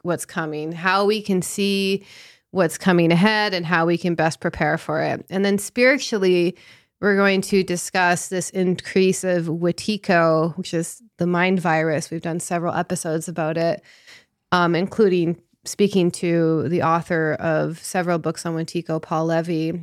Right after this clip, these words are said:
Um, the Wetiko will increase as the polarization increases. We're gonna talk about this increase in what we call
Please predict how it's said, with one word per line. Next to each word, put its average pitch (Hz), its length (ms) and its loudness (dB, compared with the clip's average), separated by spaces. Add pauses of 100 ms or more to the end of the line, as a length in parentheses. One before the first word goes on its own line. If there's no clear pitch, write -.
(160)
Um, 160 340 -2
the 175 80 -2
Wetiko 170 480 -2
will 165 160 -2
increase 175 480 0
as 175 60 -6
the 170 80 -6
polarization 160 840 -2
increases. 202 680 -2 (580)
We're 175 60 -6
gonna 170 220 0
talk 170 280 -2
about 170 220 -2
this 165 180 0
increase 170 540 0
in 165 220 -2
what 165 100 -4
we 170 140 -2
call 160 500 0